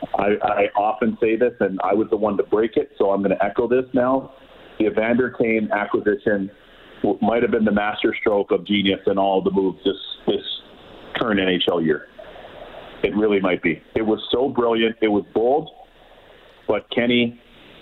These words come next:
had a lot of players that he was able to rejuvenate their career, to resuscitate them or extend them. This is not the first time with Evander. Certainly,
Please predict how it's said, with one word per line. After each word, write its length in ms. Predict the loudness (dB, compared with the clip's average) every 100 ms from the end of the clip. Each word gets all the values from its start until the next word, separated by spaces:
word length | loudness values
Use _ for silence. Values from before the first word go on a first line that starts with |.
| -20 -20 -20 -20 -4
had 280 | -2 0 2
a 40 |
lot 340 | 2 2 2 0
of 120 | -4 -12 -20 -20 -20 -20 -20 -20 -4
players 280 | 0 2 2
that 100 | 0
he 100 | 2
was 160 | 2 2
able 300 | 2 0 0
to 40 | 0 0
rejuvenate 600 | 0 0 0 2 2 2
their 120 | 0 -2
career, 380 | -2 0 0 0
to 80 | 0
resuscitate 680 | 0 0 -2 -2 -2 0
them 140 | 0 0
or 120 | -2
extend 360 | -2 0 2 2
them. 240 | 0 -2 -4
This 100 | -2
is 80 |
not 240 | 0 0 -2
the 80 | 0
first 220 | 0 0
time 320 | 0 0 0 -6 -20 -20 -20 -20 -6
with 160 | -4 -2
Evander. 520 | 0 0 2 2 0 -2
Certainly, 420 | -2 0 2 0